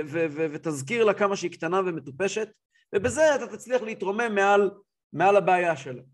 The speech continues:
היא תפסיק להפריע לך. אם אני אתרגם את זה קצת לשפה של ימינו, כלומר, מה זה ימינו? ל-, ל-, להנחיות שהרבי נתן לנו, הרבי שלנו, כשהרבי אמר לבן אדם, "תצא לשליחות".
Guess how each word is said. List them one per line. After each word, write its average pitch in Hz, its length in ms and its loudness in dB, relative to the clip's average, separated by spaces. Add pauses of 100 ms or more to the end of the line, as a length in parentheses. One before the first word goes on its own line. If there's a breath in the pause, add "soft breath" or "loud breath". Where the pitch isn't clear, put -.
(180)
היא 185 240 -4
תפסיק 208 260 -10
להפריע 151 300 -4
לך. 127 220 -8 (1400)
אם 170 100 -4
אני 180 100 -2
אתרגם 175 340 -2
את 165 80 -8
זה 156 60 -8
קצת 175 280 -6
לשפה 156 340 -8
של 151 180 -4
ימינו, 180 560 0 (1300)
כלומר, 147 280 -6
מה 160 100 -4
זה 170 80 -2
ימינו? 135 420 -2
ל-, 127 100 -4
ל-, 139 280 0
להנחיות 147 440 0
שהרבי 180 420 4
נתן 165 300 -4
לנו, 175 220 -6
הרבי 151 220 -6
שלנו, 139 420 -10 (960)
כשהרבי 214 320 2
אמר 202 200 6
לבן 185 200 0
אדם, 180 240 -4
"תצא 160 220 -8
לשליחות". 135 440 -10